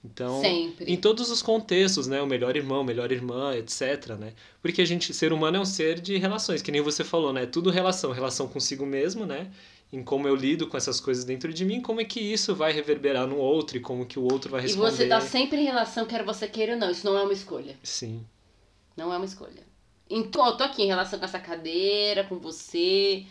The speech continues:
Speaker 2: Com... Não tem, não tem como.
Speaker 1: Então é isso aí, fica a frase do tio Stan Lee in memoriam, né?
Speaker 2: In memoriam.
Speaker 1: Já partiu. Então, com grandes poderes vem grandes responsabilidades.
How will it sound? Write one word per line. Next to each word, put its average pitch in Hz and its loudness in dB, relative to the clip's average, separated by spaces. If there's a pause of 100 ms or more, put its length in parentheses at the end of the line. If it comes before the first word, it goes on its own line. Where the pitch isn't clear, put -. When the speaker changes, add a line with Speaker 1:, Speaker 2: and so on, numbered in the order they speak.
(340)
Speaker 2:
Com... - -18 (100)
Não 196 -6
tem, 185 2
não 180 2
tem 220 -4
como. 147 -6 (2000)
Speaker 1:
Então 156 0
é 160 8
isso 160 6
aí, 196 10
fica 196 2
a 160 4
frase 151 4
do 156 2
tio 151 2
Stan 156 0
Lee 139 -2 (680)
in 143 -2
memoriam, 135 2
né? 117 -8 (120)
Speaker 2:
In 190 -2
memoriam. 190 -2
Speaker 1:
Já 123 -2
partiu. 127 -2 (1120)
Então, 143 -4 (200)
com 135 -4
grandes 156 6
poderes 135 2
vem 127 -2
grandes 113 -2
responsabilidades. 107 -8